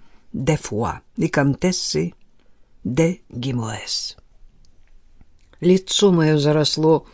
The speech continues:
густой щетиной, и с головы до ног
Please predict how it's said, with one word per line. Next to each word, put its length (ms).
густой 540
щетиной, 880
и 60
с 140
головы 340
до 140
ног 460